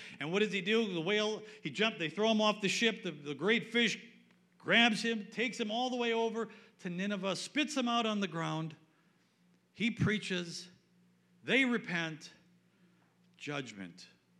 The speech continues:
was averted. See, who is the restrainer?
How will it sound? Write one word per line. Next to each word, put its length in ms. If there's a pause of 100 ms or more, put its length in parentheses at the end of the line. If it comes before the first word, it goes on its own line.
(920)
was 160
averted. 440 (2000)
See, 380 (640)
who 180
is 160
the 100
restrainer? 500